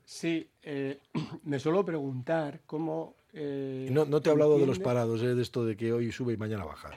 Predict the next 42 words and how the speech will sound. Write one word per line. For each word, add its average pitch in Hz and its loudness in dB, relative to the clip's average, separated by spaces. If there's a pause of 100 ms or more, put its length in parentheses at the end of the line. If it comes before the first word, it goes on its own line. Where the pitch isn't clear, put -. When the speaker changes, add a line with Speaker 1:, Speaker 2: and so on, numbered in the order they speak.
(160)
Speaker 1:
Eso 151 -4
Speaker 2:
Eso 135 4
ya 120 4
Speaker 1:
es. 120 0
Speaker 2:
sé 131 2
que 131 2
eso 127 2
no 117 2
Speaker 1:
¿Cómo 190 2
entiende, 175 0
cómo 196 -2
es 185 -2
que, 165 -6 (260)
eh, 139 -6 (380)
la 135 -6
gente, 151 -4
cómo 185 0
interpreta 165 -2 (500)
los 127 -8
dos 135 -4
datos 143 -4
y - -8
cómo 139 -2
se 139 -4
pueden 143 -4
manipular, 127 0
por 123 -10
supuesto, 139 -8
en 147 -2
función 135 -4
de 147 -2
quién 156 -2
hable 147 -4
y 147 -2
para, 117 -14
eh, 123 -10 (240)
y - -18
para 127 -8
qué 156 -4
los 147 -2
utilice? 147 -8
Pero, 117 -10